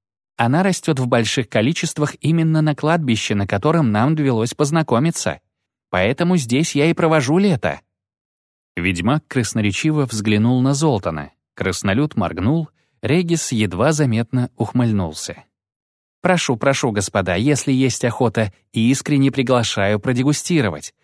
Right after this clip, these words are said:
Ценю ваш такт, но в данной ситуации у меня мало шансов довести эликсиры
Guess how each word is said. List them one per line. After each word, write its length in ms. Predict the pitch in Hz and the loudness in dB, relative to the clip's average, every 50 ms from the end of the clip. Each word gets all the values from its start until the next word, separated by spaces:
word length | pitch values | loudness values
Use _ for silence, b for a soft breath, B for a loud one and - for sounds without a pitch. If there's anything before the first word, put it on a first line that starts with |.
| _ _ _ _ | _ _ _ _
Ценю 400 | - - - 143 127 113 101 95 | -12 -2 0 2 2 4 2 2
ваш 260 | 90 95 95 90 - - | 2 0 0 0 -2 -4
такт, 400 | - 92 98 139 - - _ - | -2 -2 -2 -2 -2 -8 _ 0
но 140 | 185 175 | 0 0
в 80 | 127 113 | 0 0
данной 440 | 98 107 98 117 151 180 196 208 208 | 0 0 2 2 2 2 2 0 0
ситуации 800 | - - 202 190 - 147 139 147 151 - - - 170 160 156 - _ _ _ _ _ | 0 -2 -2 0 2 2 2 2 0 -2 -2 -2 0 0 0 -2 _ _ _ _ _
у 100 | 214 202 | 0 2
меня 280 | 196 196 185 180 175 160 | 2 4 4 4 4 4
мало 380 | 135 127 127 147 170 190 196 | 4 4 2 2 0 0 0
шансов 540 | 180 - - 160 139 123 120 - - 110 110 | -2 0 0 0 0 0 0 -2 -2 -4 -2
довести 440 | 113 117 113 113 107 - - 117 110 | 0 0 0 -2 -4 -4 -4 -2 0
эликсиры 600 | 107 107 95 - - - 123 123 120 117 104 | 0 -2 -4 -4 -6 -2 -2 0 0 -2 -4